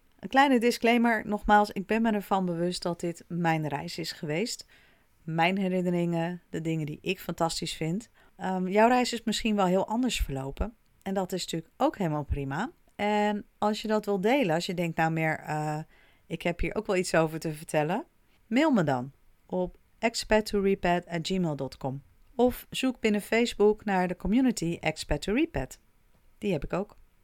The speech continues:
Stel je vragen, dan kan ik die ook weer beantwoorden in een volgende aflevering.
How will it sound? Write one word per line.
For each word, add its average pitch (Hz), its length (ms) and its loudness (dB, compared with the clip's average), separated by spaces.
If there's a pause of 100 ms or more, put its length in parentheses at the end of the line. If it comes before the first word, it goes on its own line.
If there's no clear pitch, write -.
(840)
Stel 302 300 2
je 233 140 2
vragen, 139 560 -8 (260)
dan 202 140 -4
kan 226 200 -2
ik 220 120 -4
die - 140 -6
ook 226 120 -6
weer 226 160 0
beantwoorden 180 680 -2
in 156 100 -4
een 147 80 -6
volgende 156 360 -4
aflevering. 147 680 -8